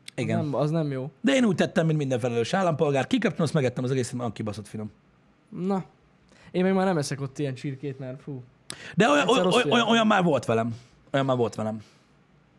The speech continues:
Speaker 2: Hogy, hogy ilyen volt gyors
Speaker 1: Hát,
Speaker 2: étteremben.
Speaker 1: azt elhiszem. Undorító. Na hát, ö, ez van.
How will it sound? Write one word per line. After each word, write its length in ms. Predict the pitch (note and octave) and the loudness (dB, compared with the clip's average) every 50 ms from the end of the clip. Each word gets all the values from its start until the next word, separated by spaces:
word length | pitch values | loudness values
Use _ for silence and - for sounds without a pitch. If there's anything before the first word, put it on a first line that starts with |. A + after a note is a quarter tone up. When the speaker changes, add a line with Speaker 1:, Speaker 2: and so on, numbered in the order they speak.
| _ _ - - - | _ _ -18 -8 -2
Speaker 2:
Hogy, 220 | C3+ C3+ B2+ A#2 | 0 0 0 -2
hogy 200 | - A#2+ B2+ B2 | -2 -2 -2 -2
ilyen 200 | B2+ A#2+ A2+ A2+ | -2 -4 -4 -2
volt 160 | A#2 A#2+ A2 G#2+ | -2 -2 -2 -2
gyors 200 | A2 A2+ - - | -4 -4 -4 -4
Speaker 1:
Hát, 80 | B2 | -4
Speaker 2:
étteremben. 300 | A2+ A#2 A#2+ A#2+ A#2+ A#2+ | -4 -4 -4 -4 -4 -4
Speaker 1:
azt 100 | B2+ A#2 | -4 -4
elhiszem. 580 | C4+ A#3+ E3 A#2+ A2 D3+ - - C#3+ C#3+ E3 - _ _ _ _ _ _ _ _ _ _ _ _ _ _ _ _ _ - _ _ - - - - - - - _ - | -6 -6 -4 -6 -8 -8 -10 -10 -10 -10 -10 -14 _ _ _ _ _ _ _ _ _ _ _ _ _ _ _ _ _ -20 _ _ -20 -20 -20 -20 -20 -20 -18 _ -4
Undorító. 760 | A3 G#3+ G3 D#3+ D3+ C#3 C3+ C#3 C#3 - D3+ C#3+ D3 D#3+ F3 - - _ _ _ _ _ _ _ _ _ _ _ _ _ _ _ _ _ _ _ _ _ _ _ _ _ _ _ _ _ _ _ _ _ _ _ _ _ _ _ _ _ _ _ _ _ _ - - - - - - - - | -2 0 0 2 2 2 2 0 0 -2 -2 -2 -2 -4 -6 -8 -14 _ _ _ _ _ _ _ _ _ _ _ _ _ _ _ _ _ _ _ _ _ _ _ _ _ _ _ _ _ _ _ _ _ _ _ _ _ _ _ _ _ _ _ _ _ _ -20 -20 -20 -20 -20 -20 -12 -4
Na 140 | - G3+ D#3 | 0 0 2
hát, 300 | C#3+ D3+ E3 E3+ - - | 2 2 0 0 0 0
ö, 160 | A3+ A#3 A#3+ A#3 G#3 F#3+ - - - - - - - _ _ _ - | 0 0 0 -4 -6 -12 -14 -18 -20 -20 -20 -20 -20 _ _ _ -10
ez 220 | - D#3+ D3 C#3 C3+ | -8 -6 -6 -6 -6
van. 200 | D3 D#3+ G#3 | -8 -8 -8